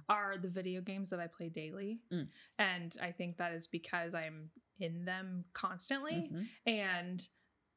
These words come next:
Speaker 1: I can absolutely, like, lean into doing some, like, solo adventures and stuff.
Speaker 2: Mm-hmm.
Speaker 1: It's, uh, for D and D purposes to, like, get that same experience, but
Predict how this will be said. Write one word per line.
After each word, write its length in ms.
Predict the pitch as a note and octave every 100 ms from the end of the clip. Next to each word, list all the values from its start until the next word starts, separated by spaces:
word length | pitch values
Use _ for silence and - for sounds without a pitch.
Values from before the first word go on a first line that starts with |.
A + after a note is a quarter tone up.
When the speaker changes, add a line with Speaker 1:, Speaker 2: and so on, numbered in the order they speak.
| _ _ _ _ _ -
Speaker 1:
I 220 | G#3+ G#3
can 400 | G#3+ G3+ F#3+ F#3+
absolutely, 840 | G#3+ G#3+ - G#3 G3+ G#3+ A3+ A3 G#3+
like, 300 | F#3+ F3+ -
lean 280 | A3 G#3 G3+
into 280 | G3 F#3+ G3
doing 360 | F#3+ F#3 F#3
some, 380 | - G3 E3+ E3
like, 200 | D3 F3
solo 420 | - D#4+ D#4 C#4+
adventures 540 | C4+ A#3 B3 A#3 A#3+ G#3
and 120 | A3
stuff. 420 | - A3 G#3 - -
Speaker 2:
Mm-hmm. 100 | D#3+
Speaker 1:
It's, 340 | - D3 - -
uh, 440 | F3+ F3 C3 G#2+ G3
for 320 | A#3 G#3 F#3+
D 380 | F3+ F#3 F#3 G#3+
and 100 | G#3
D 120 | G#3 G#3
purposes 680 | G#3+ F#3+ F#3+ F3+ F3 F3 -
to, 100 | F#3
like, 240 | D#3+ E3+
get 180 | E3+ E3
that 200 | F3 -
same 340 | - F3 E3 D3+
experience, 580 | - - F#3+ A3 A#3 -
but 180 | G#3